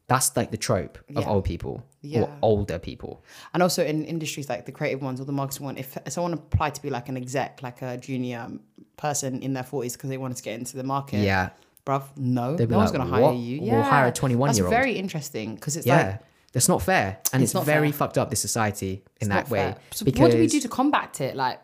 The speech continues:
Speaker 2: do
Speaker 1: I don't
Speaker 2: I
Speaker 1: know.
Speaker 2: now
Speaker 1: It's a good question.
Speaker 2: Because now I'm asking myself, like, when I am going to date, do I just not wa-, ask what people's, what people, people do? I think maybe that should be a thing.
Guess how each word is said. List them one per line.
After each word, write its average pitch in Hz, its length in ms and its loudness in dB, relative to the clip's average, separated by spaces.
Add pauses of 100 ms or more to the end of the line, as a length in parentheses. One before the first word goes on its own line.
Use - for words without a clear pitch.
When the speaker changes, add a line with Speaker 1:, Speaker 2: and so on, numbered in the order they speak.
Speaker 2:
do 175 120 4
Speaker 1:
I - 40 2
don't 165 120 6
Speaker 2:
I 262 180 6
Speaker 1:
know. 269 80 8
Speaker 2:
now - 60 4
Speaker 1:
It's 175 100 0
a - 20 -2
good 175 160 -2
question. - 360 -2
Speaker 2:
Because 214 200 0
now 220 240 2
I'm 233 160 -2
asking 180 260 0
myself, 165 300 -4
like, 139 100 -8
when 147 140 -4
I 151 80 -4
am 160 320 -6
going 139 240 -4
to - 100 -12
date, 139 540 -4 (420)
do 151 140 2
I 139 120 4
just 139 200 -6
not 143 260 -2
wa-, 143 180 -6
ask 143 220 -4
what 123 100 -12
people's, - 540 -12
what 147 140 -4
people, 131 540 -8 (340)
people 131 240 -8
do? 139 480 -4 (340)
I 170 60 -10
think 254 180 -4
maybe 180 280 4
that - 180 -4
should 160 180 -4
be 147 140 -4
a 135 40 -4
thing. 139 340 -4